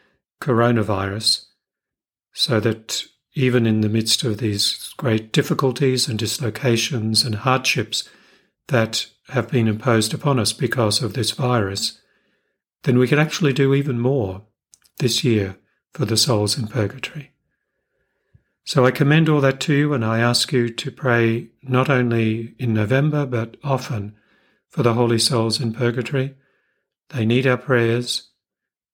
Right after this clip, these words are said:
and through our prayers we may even be able to empty purgatory.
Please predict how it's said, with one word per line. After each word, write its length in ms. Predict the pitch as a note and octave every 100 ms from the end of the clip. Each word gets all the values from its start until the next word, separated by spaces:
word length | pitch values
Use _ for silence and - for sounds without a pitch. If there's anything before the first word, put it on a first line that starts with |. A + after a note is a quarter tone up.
| -
and 440 | C3 A#2+ B2 B2 - -
through 280 | - C#3+ C3+
our 160 | C3
prayers 520 | C3 D#3 C#3+ A2+ G2 D3+
we 140 | C3+
may 200 | B2 A2+
even 280 | A2+ A2+ A2
be 140 | A2
able 240 | G#2 G#2 G#2+
to 180 | D3+ -
empty 460 | C3 A2+ - G#2+
purgatory. 760 | - - G#2+ G2+ G2+ A#2+ F#2